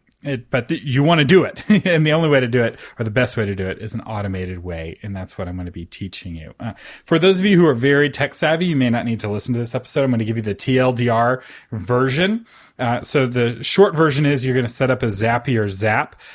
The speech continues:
uh, with a Patreon new patron trigger. And that trigger is going to create a MailChimp action, uh, that's gonna add the Patreon, patron as a subscriber. Uh, and then you're gonna create a MailChimp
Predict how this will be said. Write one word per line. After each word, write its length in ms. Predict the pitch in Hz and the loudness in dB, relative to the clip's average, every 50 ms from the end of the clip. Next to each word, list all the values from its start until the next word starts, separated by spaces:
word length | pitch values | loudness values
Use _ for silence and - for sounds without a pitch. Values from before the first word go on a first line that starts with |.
| - _ - - | -20 _ -12 -8
uh, 200 | 110 107 107 107 | -6 -6 -6 -6
with 200 | 104 107 - - | -6 -6 -6 -6
a 100 | 110 104 | -6 -6
Patreon 540 | - - 131 123 - - 131 120 113 107 107 | -4 -4 -4 -2 0 0 0 0 0 0 0
new 120 | 113 120 | -2 -2
patron 440 | 117 - 123 120 - - 117 107 98 | -2 -2 -4 -4 -4 -4 -4 -4 -4
trigger. 500 | - - 165 160 120 107 95 90 92 - - - - _ - | -2 0 0 0 0 0 -4 -4 -4 -8 -10 -18 -18 _ -4
And 80 | 110 | -4
that 120 | 107 110 - | -4 -4 -4
trigger 340 | - 131 123 107 110 113 | -4 -4 -2 0 0 -2
is 140 | - 110 107 | -2 -4 -6
going 180 | - 117 107 110 | -4 -4 -2 -4
to 60 | 104 | -4
create 240 | - - 117 107 101 | -6 -4 -4 -4 -4
a 40 | 98 | -2
MailChimp 540 | 98 104 107 107 107 - - - 107 92 - - | -4 -2 -4 -4 -4 -6 -8 -8 -8 -10 -10 -12
action, 600 | - 110 113 113 - - - 104 92 90 90 95 - - - - _ - | -10 -8 -6 -6 -6 -8 -8 -8 -8 -8 -8 -10 -12 -18 -20 -20 _ -14
uh, 200 | - 104 104 101 | -10 -8 -6 -6
that's 200 | 95 101 101 - | -6 -8 -10 -10
gonna 220 | - - 107 101 - - | -6 -6 -6 -6 -6 -6
add 440 | 120 127 127 127 127 131 127 131 - - | -4 -2 0 2 2 0 0 -2 -6 -6
the 120 | 120 113 104 | -6 -10 -8
Patreon, 500 | - 120 123 117 - - 117 110 113 - _ _ _ _ | -4 -4 -4 -4 -4 -4 -4 -4 -4 -6 _ _ _ _
patron 400 | - - 147 139 - 117 107 101 - | -4 -4 -2 -2 -2 -4 -4 -4 -4
as 200 | - 113 110 107 | -4 -4 -4 -4
a 40 | 107 | -6
subscriber. 720 | - - 107 101 - - - 120 107 104 101 - 80 - _ _ _ _ - - - - _ - - | -8 -8 -10 -10 -10 -8 -4 -2 -2 -2 -4 -6 -10 -18 _ _ _ _ -20 -20 -20 -20 _ -12 -12
Uh, 80 | - - | -10 -8
and 120 | - 117 | -6 -4
then 120 | 113 120 | -2 -2
you're 120 | 120 120 113 | -2 -2 -2
gonna 180 | 120 117 113 | 0 -2 -2
create 240 | - - - 117 87 | -2 -2 -6 -6 -4
a 60 | - | -4
MailChimp 420 | 107 107 107 107 - - 117 110 | -6 -6 -6 -6 -6 -6 -6 -6